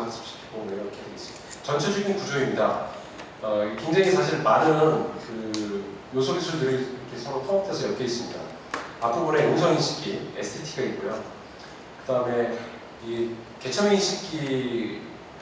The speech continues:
같은 그런 자연어 처리 부분이 있고, 그다음에 그 자연어 처리만 갖고 안 되는 게 또 있습니다. 이게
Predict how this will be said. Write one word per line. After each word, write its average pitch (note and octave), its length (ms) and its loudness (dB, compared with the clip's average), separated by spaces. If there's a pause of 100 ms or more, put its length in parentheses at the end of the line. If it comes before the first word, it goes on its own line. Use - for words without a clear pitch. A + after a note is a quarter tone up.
(120)
같은 A2 560 0
그런 A2 220 0 (140)
자연어 C3+ 280 4
처리 D#3 220 2
부분이 B2 340 -2
있고, A#2 520 0 (440)
그다음에 B2+ 540 2 (520)
그 G#2+ 680 -4 (100)
자연어 E3+ 320 6
처리만 F3 400 4
갖고 - 280 0
안 - 140 4
되는 A#2 480 0
게 - 60 -10 (100)
또 A2 60 -8
있습니다. - 340 -8 (160)
이게 - 180 -8